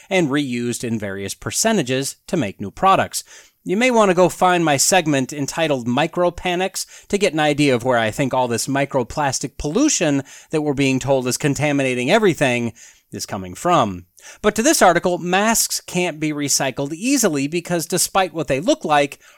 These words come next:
they're made up of a number of different plastics, all layered to create the mesh that doesn't do anything to stop a virus anyway. But don't worry, at least you're breathing a certain percentage of your oxygen deep into your lungs through plastic that's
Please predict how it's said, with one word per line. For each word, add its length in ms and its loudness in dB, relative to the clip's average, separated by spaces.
they're 140 -2
made 220 0
up 160 2
of 120 -4
a 60 2
number 320 2
of 80 -4
different 320 -4
plastics, 640 -2
all 240 -2
layered 480 -2
to 180 -12
create 460 -8
the 80 -8
mesh 480 0
that 300 -4
doesn't 320 -4
do 180 -2
anything 380 0
to 80 -4
stop 300 -4
a 60 -8
virus 360 -4
anyway. 440 -2
But 120 -2
don't 240 -2
worry, 520 0
at 100 -4
least 260 -6
you're 80 -6
breathing 380 -4
a 140 -10
certain 300 -6
percentage 440 -2
of 120 -4
your 120 -4
oxygen 560 -2
deep 380 2
into 220 2
your 180 2
lungs 420 2
through 180 -2
plastic 720 0
that's 300 -2